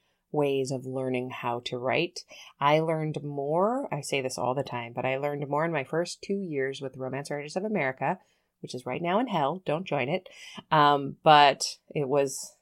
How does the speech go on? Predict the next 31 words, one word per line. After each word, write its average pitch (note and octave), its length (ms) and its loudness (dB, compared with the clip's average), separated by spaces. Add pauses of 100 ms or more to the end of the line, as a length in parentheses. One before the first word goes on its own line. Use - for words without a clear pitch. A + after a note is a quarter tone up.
(220)
it D3+ 140 -4
was D3+ 200 6
what D#3 120 4
it D3 60 4
was C3+ 200 6
when C#3 120 -2
I B2+ 100 0
joined. C3 360 -6
I C#3+ 60 -2
learned C#3 300 -6
more D3 180 -2
in E3 80 -4
my D#3 80 -2
first D3+ 260 -4
two - 80 -8
years D3 260 -6
with D3 120 -12
them C3 260 -4
about C3 240 -4
the B2+ 60 -8
craft - 440 -4 (420)
and B2+ 280 -6
business F3+ 680 0 (680)
of D3+ 280 4
writing D3 580 2
than C#3+ 160 2
I C3 100 -2
did C3 220 0
getting B2 240 -2
my B2+ 280 -8
master's. - 540 -8